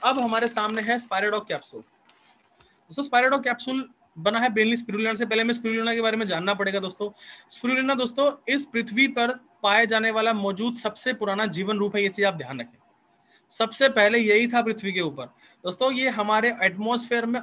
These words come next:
oxygen को बनाने के लिए भी बहुत help करता है, मदद करता है दोस्तों। ये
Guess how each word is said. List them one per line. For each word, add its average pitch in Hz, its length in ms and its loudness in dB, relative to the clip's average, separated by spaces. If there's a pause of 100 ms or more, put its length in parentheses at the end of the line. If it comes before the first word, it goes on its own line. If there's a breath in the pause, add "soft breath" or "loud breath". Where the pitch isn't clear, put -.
oxygen 240 400 -2
को 247 100 -2
बनाने 202 400 0
के 226 100 -4
लिए 226 140 4
भी 233 100 0
बहुत 190 340 0
help 190 240 -4
करता 202 240 0
है, 196 140 0
मदद 196 180 -2
करता 196 300 -2
है 214 100 -2 (580 loud breath)
दोस्तों। 170 240 -4
ये 269 360 2